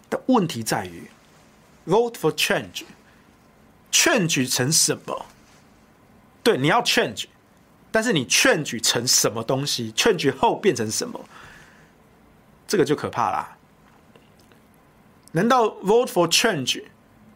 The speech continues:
to K M T吗？不可能嘛！所以这就回到石志宇老师那篇文章，这也是我在脸书上贴文，我有引用石志宇老师的这一个文章的一小段。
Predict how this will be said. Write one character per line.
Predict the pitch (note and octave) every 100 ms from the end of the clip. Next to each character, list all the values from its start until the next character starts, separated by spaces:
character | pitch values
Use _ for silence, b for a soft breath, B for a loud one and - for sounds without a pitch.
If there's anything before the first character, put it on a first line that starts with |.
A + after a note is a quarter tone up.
| _ _ -
to | E3 D3 D#3+ D#3+ - -
K | F3 E3
M | F#3 C#3
T | C3 C#3+ C3+
吗？ | C3+ B2+ - b b b b b b _ _ _ _ _
不 | D#4+
可 | - F#3+ D#3
能 | C#3+
嘛！ | F3 F3 F#2 - - - - - _ - - _ _ _ _ _ _
所 | -
以 | A3
这 | A#3
就 | A3+
回 | F3 E3+
到 | F3+
石 | - D3
志 | D#3
宇 | D3+
老 | A#2
师 | - B2
那 | B2
篇 | B2
文 | A2+ F#2+ G2
章， | G2+ F#2 - - _ _ _ _ - -
这 | -
也 | E3
是 | F3
我 | C#3+
在 | G#2+ C#3 B2 A#2+ B B _
脸 | B2 A2
书 |
上 | A#2 C3+
贴 | B2+ - B2+
文， | A#2+ G2
我 | A2
有 | A#2+
引 | C3+ G#2+
用 | G#2+ A#2+ B2+
石 | - - B2
志 | C#3
宇 | B2+
老 | A2
师 | G#2 -
的 | A2
这 | G2+ A2
一 | A2+
个 | G2
文 | G2
章 | G2+ G#2
的 |
一 | G2+
小 | - - -
段。 | B2 -